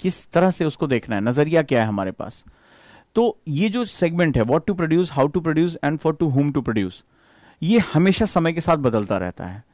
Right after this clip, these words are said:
वहाँ का समाज कैसा है, याद रखिएगा, इकोनॉमी जो होती है वो समाज और राजनीति दोनों का प्रतिबिंब होती है। बड़ी खूबसूरत लाइन है ये।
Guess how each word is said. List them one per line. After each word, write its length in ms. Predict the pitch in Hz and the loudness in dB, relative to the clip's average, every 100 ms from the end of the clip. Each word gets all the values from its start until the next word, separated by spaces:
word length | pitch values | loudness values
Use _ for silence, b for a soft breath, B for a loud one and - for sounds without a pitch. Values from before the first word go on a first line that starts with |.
| b b b b | b b b b
वहाँ 120 | 151 | 0
का 100 | 185 | 2
समाज 400 | 190 147 151 165 | 2 4 6 4
कैसा 260 | - 113 - | 2 -2 -2
है, 80 | 113 | 0
याद 220 | 135 147 | 2 2
रखिएगा, 300 | 131 113 110 | 0 -2 -2
इकोनॉमी 540 | 110 131 147 165 196 | -2 0 0 0 0
जो 140 | 175 147 | 0 0
होती 200 | 135 165 | 0 -2
है 60 | |
वो 60 | 160 | -4
समाज 420 | - 123 123 156 | -2 0 2 2
और 100 | 143 | 4
राजनीति 400 | 123 117 135 139 | 2 2 0 -2
दोनों 220 | 120 117 | 0 0
का 100 | 131 | 0
प्रतिबिंब 420 | 127 110 107 104 98 | -2 -4 -2 -2 -2
होती 180 | 98 | -4
है। 40 | 104 | -2
बड़ी 140 | 139 | -2
खूबसूरत 420 | 143 123 139 131 | -2 -4 -2 -2
लाइन 200 | 120 101 | -2 -4
है 120 | 95 92 | -4 -6
ये। 140 | 95 | -12